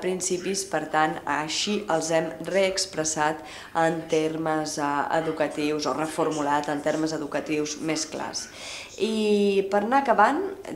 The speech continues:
disposo encara de deu, quinze minuts, em diuen. M'agradaria, ja que he parlat de l'entorn d'aprenentatge, m'agradaria, eh,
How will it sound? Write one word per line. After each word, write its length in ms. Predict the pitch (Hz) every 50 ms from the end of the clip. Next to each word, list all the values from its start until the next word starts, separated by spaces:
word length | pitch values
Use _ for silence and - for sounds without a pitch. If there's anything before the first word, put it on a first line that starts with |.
| 165
disposo 1300 | 165 185 190 185 - - - 214 214 214 214 208 190 190 196 196 190 190 185 185 180 180 180 175 175 170
encara 380 | 170 175 170 185 180 175 180 175 170
de 60 | 165 160
deu, 280 | 165 175 180 185 185 180 185
quinze 300 | 202 185 175 175 180 165
minuts, 400 | 175 175 160 135 139 143 - 160
em 140 | 151 151 151
diuen. 380 | 147 139 147 143 139 143 139 - - - - - - - - - - -
M'agradaria, 1400 | 185 202 202 202 202 202 196 190 190 185 190 180 185 185 180 185 180 180 180 247 262 254 220 190 185 196 220 214 185
ja 220 | 165 175 180 190 185
que 120 | 190 220
he 40 | -
parlat 540 | - 190 180 185 185 185 180 190 214 208 190
de 80 | 185 175
l'entorn 540 | 170 165 165 165 160 - 190 202 202 196 180
d'aprenentatge, 800 | 165 156 160 170 185 220 240 254 247 233 - - - 220 254 254
m'agradaria, 600 | 262 262 262 277 277 269 277 294 320 330 339 330
eh, 220 | - - - 208